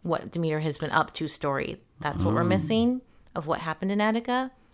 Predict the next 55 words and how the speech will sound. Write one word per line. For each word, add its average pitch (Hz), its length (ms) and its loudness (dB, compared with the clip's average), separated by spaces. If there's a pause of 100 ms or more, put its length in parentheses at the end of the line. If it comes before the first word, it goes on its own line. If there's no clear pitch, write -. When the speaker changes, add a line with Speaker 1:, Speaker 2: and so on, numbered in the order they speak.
(120)
Speaker 1:
Or 180 140 8
am 170 100 8
I 175 100 6
just 156 200 -4
lost - 360 2
here? - 280 -6 (500)
Please, 226 240 0
somebody 165 340 0
let 160 120 0
me 151 100 -4
know. 147 180 -8 (180)
<laughs> 240 340 4
I 190 60 4
would 180 120 4
really 170 220 2
appreciate 170 440 -4
it. - 180 -6 (140)
Speaker 2:
Yeah. 113 260 0 (720)
Speaker 1:
If 262 400 0
that 285 280 2
is 185 280 4
the 202 100 -2
myth 202 440 2
that - 180 -4
we're 190 140 2
alluding 190 460 4
to 254 160 0
here, 262 460 2
then 196 320 2 (240)
it 185 140 -4
seems 202 180 2
like 208 140 0
Demeter 170 420 2
lost 147 320 -2
another 147 280 0
child 143 380 0
in 143 60 -4
a 143 60 -4
way, 143 260 -4
like, 151 120 -6
another 151 240 0
child 147 240 -4
that - 80 -10
she - 120 -8
cared - 300 -6
for - 240 -2
and - 100 0
Speaker 2:
Right. 87 160 2
Speaker 1:
felt 80 160 0
responsible - 520 -6
for. - 360 -4
And 170 100 -2
you 175 80 2
were 202 60 2
saying 214 440 2